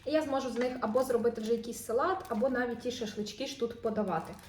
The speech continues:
Про мене прикольна штука, такі алюмінієві лоточки. Е, ми переїхали в цей новий будиночок, і тут ще такий, е, запах, е, сирості, як на мене, є. Е, не знаю, може,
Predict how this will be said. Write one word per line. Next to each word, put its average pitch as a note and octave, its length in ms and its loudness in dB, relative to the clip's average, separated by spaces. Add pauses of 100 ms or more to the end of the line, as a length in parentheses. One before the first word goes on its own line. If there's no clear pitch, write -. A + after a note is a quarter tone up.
(280)
Про A#3 100 0
мене C4 200 4
прикольна G#3+ 480 2
штука, E4 480 0 (160)
такі - 240 -2
алюмінієві G#3+ 640 0
лоточки. F3+ 320 -8 (760)
Е, A#3+ 40 -6 (360)
ми - 100 -2
переїхали D#4+ 460 0
в C#4 80 -4
цей C4+ 100 -4
новий C4+ 240 -4
будиночок, D#4+ 720 -2 (120)
і C4 140 -8
тут C#4+ 200 -8
ще - 460 -4
такий, B3+ 420 -6 (500)
е, A3+ 300 -4
запах, B3+ 720 2 (380)
е, A3+ 280 -4
сирості, F4+ 680 -2
як C#4+ 220 -4
на C4+ 100 -8
мене, B3+ 320 -2
є. A#3+ 360 0 (500)
Е, A3+ 880 -2 (560)
не D4+ 80 -4
знаю, G#3+ 200 0
може, B3+ 160 -4